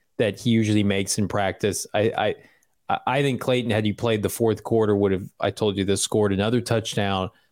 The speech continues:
No concerns about Clayton Tune. Paris Johnson, we talked about him, looked fantastic. Michael Wilson caught both balls that were thrown to him.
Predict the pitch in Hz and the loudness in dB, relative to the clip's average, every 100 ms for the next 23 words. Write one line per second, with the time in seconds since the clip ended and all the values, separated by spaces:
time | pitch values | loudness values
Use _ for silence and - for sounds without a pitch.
0 | _ 123 131 135 120 123 110 98 95 95 | _ -2 0 0 0 2 0 0 0 -2
1 | - 104 92 101 104 98 92 - _ _ | 0 -2 -2 -4 0 0 0 -4 _ _
2 | - 120 117 110 113 104 101 104 98 - | -4 0 0 0 0 0 0 0 0 0
3 | 104 92 104 95 101 95 98 - 101 92 | -2 0 0 2 0 0 -2 -2 -2 0
4 | 104 95 - 101 117 120 117 113 110 117 | 0 0 -2 -2 0 0 2 2 0 -2
5 | - 107 - 113 107 117 107 113 113 95 | -2 -4 0 0 0 2 2 2 0 0
6 | - 131 131 123 120 123 120 | -2 0 0 2 2 2 0